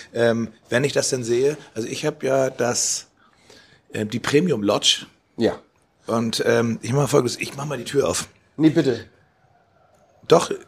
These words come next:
Speaker 2: Oh.
Speaker 1: geh, ich geh mal, ich geh mal mit euch raus.
Speaker 2: Haust du schon wieder ab?
Speaker 1: Nee, ich geh nur mal <laughs>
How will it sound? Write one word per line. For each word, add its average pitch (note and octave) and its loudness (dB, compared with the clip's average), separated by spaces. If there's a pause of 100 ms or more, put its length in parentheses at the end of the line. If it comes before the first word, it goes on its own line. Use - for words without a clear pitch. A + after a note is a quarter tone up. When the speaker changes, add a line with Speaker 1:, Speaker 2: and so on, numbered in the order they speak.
(100)
Speaker 2:
Oh. C3+ 4
Speaker 1:
geh, C3+ 6
ich - 2
geh F3+ 8
mal, F3+ 10
ich - -2
geh F3 8
mal F3 8
mit D3+ 6
euch B2+ 0
raus. A#2+ 8
Speaker 2:
Haust E3+ 6
du - 4
schon F#3 0
wieder F#3+ 0
ab? E3 -2 (140)
Speaker 1:
Nee, F3+ 2
ich - 0
geh E3+ 6
nur F#3 8
mal E3+ 10
<laughs> F5 -4